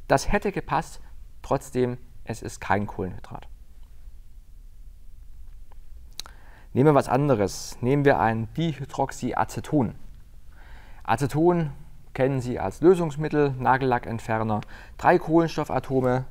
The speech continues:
eins, zwei, drei. Und in der Mitte eine Carbonylfunktion, doppelt gebundener Sauerstoff. Also ein Propanon. Und dieses Propanon, dieses Aceton,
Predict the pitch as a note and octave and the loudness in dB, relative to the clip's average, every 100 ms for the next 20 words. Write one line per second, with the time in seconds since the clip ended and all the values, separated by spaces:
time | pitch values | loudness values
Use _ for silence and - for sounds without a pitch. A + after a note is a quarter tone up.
0 | - - A2+ - - G2 F#2 - E3 F#3+ | -2 0 0 -2 -2 0 0 4 6 6
1 | - - - A#2+ B2 D3+ E3 - G#2+ A2 | 2 -10 -8 -2 2 2 4 4 2 0
2 | - G2+ B2 F#3 F3 D#3 - C3+ B2+ - | 0 0 2 2 0 -4 -2 -2 0 0
3 | B2+ B2 A#2+ - A2 G#2+ G#2 F#2 E2+ - | 2 2 -2 -2 -2 -2 -2 -2 -4 -6
4 | - - - - - - - - - A2+ | -10 -14 -16 -16 -16 -16 -16 -10 -6 -2
5 | G#2 G#2 - - - - - C#3 - A2 | 0 0 -4 -14 -14 -14 -2 -2 0 -2
6 | G#2 G2+ - - A2 F2 F#2 - - - | -2 -4 -8 -2 0 0 -6 -12 -18 -16
7 | - - - - - - - - - - | -16 -14 -14 -14 -14 -14 -14 -14 -14 -16
8 | - - - D3+ D3+ C#3+ - - - D#3+ | -16 -10 8 10 10 4 -6 -4 0 4
9 | F3+ - - C3+ - G3 E3+ D3+ G3 A#3 | 4 2 -6 -8 4 6 8 8 10 8
10 | E3 B2 - D3+ - D3 - C#3+ E3 E3 | 6 0 2 2 2 -4 2 4 6 4